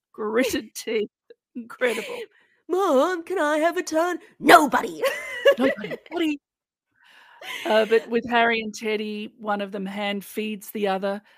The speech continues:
Speaker 1: a herb. <laughs> He says,
Speaker 2: Yes.
Speaker 1: "Tastes like dirt." He says,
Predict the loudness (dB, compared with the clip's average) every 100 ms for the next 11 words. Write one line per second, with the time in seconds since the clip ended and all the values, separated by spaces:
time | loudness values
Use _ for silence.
0 | _ -10 -4 0 0 0 -4 -8 _ -20
1 | -6 -6 -4 0 6 6 6 -8 _ -20
2 | _ _ -4 -2 0 0 0 0 0 2
3 | 0 -4 -10